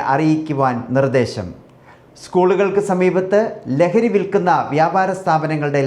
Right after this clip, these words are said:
ലൈസൻസ് റദ്ദ് ചെയ്യുവാൻ എക്സൈസ് നടപടി ആരംഭിച്ചു. ലഹരി ഉൽപ്പന്നങ്ങൾ പിടികൂടിയാൽ കടകൾ പൂട്ടിക്കാനാണ് എക്സൈസ് തീരുമാനം. ഇക്കാര്യത്തിൽ നടപടികൾ എടുക്കുവാൻ തദ്ദേശ സ്ഥാപന സെക്രട്ടറിമാർക്ക് എക്സൈസ് കത്ത്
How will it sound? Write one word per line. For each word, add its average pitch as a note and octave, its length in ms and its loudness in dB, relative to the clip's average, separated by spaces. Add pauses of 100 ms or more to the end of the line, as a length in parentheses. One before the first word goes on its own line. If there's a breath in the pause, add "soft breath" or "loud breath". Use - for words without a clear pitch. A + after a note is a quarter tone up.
ലൈസൻസ് C#3+ 580 -2 (500 loud breath)
റദ്ദ് E3 260 0 (100)
ചെയ്യുവാൻ C3+ 380 0 (380 loud breath)
എക്സൈസ് F3+ 480 -2
നടപടി B2 380 0 (280)
ആരംഭിച്ചു. A2+ 460 -6 (580 loud breath)
ലഹരി G3 380 2
ഉൽപ്പന്നങ്ങൾ F3+ 540 0
പിടികൂടിയാൽ D#3 540 0 (460 loud breath)
കടകൾ G3 280 0 (120)
പൂട്ടിക്കാനാണ് F#3+ 680 0 (240)
എക്സൈസ് C3+ 480 -2
തീരുമാനം. A#2+ 480 0 (420)
ഇക്കാര്യത്തിൽ D3+ 560 -2 (500 loud breath)
നടപടികൾ G3+ 540 2
എടുക്കുവാൻ D#3+ 400 0 (220)
തദ്ദേശ E3 280 -2 (140)
സ്ഥാപന D#3 320 -2 (120)
സെക്രട്ടറിമാർക്ക് D#3 720 -4 (500 loud breath)
എക്സൈസ് C#3+ 480 -2 (240)
കത്ത് D3 240 0